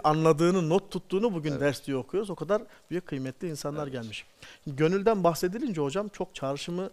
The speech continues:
Speaker 1: yüksek bir, e,
Speaker 2: Evet.
Speaker 1: kavram. Ee, yine La Edri'den devam edelim hocam. Bu arada La Edri kavramını da biraz izah etmek gerekebilir.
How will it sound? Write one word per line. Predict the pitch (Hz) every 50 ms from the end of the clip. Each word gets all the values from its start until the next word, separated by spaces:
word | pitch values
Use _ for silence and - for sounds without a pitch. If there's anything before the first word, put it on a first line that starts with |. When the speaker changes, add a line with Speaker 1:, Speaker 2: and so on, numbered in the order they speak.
| - - - - -
Speaker 1:
yüksek | 147 139 - - 196 185 -
bir, | - 135 - - -
e, | - 78
Speaker 2:
Evet. | - -
Speaker 1:
kavram. | - - 135 131 151 202 233 320 - - - - - - - - - - - - -
Ee, | 151 143 139 135 135 135 131 131 131 131
yine | 175 214 220 196 175 - 160
La | 156 175 180 175
Edri'den | 175 165 170 170 160 180 180 165
devam | 143 135 135 127 123 120
edelim | 120 120 120 120 120
hocam. | 123 131 175 214 247 240
Bu | 240 262
arada | 254 190 156 131 127
La | 151 170 196 -
Edri | 233 240 202 202 202 202 196 196
kavramını | - 190 180 180 196 196 202 226 233
da | 202 151
biraz | 156 190 202 165 - 160
izah | 151 151 202 208 175
etmek | 185 - - 190 180 -
gerekebilir. | - 156 156 160 - 196 190 226 240 254 214